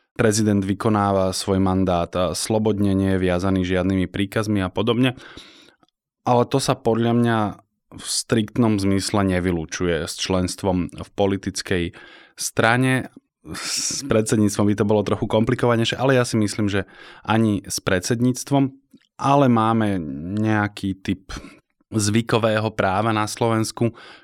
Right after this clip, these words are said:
ktoré velí, že prezidenti sa vždy a za každých okolností stranickej funkcie vzdajú. A tak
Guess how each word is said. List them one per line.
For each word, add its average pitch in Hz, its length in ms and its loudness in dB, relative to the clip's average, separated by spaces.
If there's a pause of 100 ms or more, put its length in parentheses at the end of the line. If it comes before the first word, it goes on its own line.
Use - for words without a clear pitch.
ktoré 104 400 0
velí, 87 580 0
že 85 640 -4 (600)
prezidenti 92 720 0
sa 90 320 -2 (400)
vždy 104 240 2
a 90 160 0
za 85 160 0
každých 85 320 -2
okolností 85 960 -2
stranickej 90 720 -2
funkcie 90 520 -2 (180)
vzdajú. 98 580 2 (760)
A 90 220 -2
tak 98 280 0